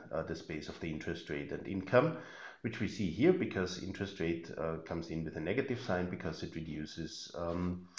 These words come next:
uh, investment. So whenever the interest rate is high, uh,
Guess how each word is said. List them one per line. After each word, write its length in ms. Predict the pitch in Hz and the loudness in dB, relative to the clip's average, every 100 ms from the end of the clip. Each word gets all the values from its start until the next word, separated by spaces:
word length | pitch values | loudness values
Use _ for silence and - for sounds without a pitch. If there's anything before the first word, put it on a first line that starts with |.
| - - - | -14 -14 -2
uh, 200 | 104 101 | 2 4
investment. 560 | - 113 73 - - 64 - | 4 2 2 -2 -6 -8 -8
So 160 | - | -2
whenever 260 | 85 85 90 | 0 2 2
the 120 | 87 | 2
interest 340 | 90 - - - | 2 0 -4 -4
rate 140 | 76 | -4
is 140 | 69 | -4
high, 440 | - 104 135 143 147 - - | 2 8 10 10 6 2 0
uh, 140 | 101 | 0